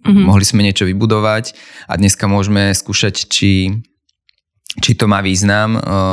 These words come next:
Speaker 2: a či to predáme, alebo ako to upraviť, aby sme to predali.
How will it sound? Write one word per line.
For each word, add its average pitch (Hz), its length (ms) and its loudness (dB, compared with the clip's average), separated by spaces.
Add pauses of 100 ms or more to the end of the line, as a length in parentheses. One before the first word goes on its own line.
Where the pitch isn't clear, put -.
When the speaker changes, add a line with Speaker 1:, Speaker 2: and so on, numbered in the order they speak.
Speaker 2:
a 78 180 -4
či - 160 -4
to 113 80 -2
predáme, 98 560 -2
alebo 92 320 -2
ako 110 240 -4
to 110 140 -2
upraviť, 101 400 -2
aby 90 100 -2
sme 104 200 -2
to 101 120 -2
predali. 80 540 -4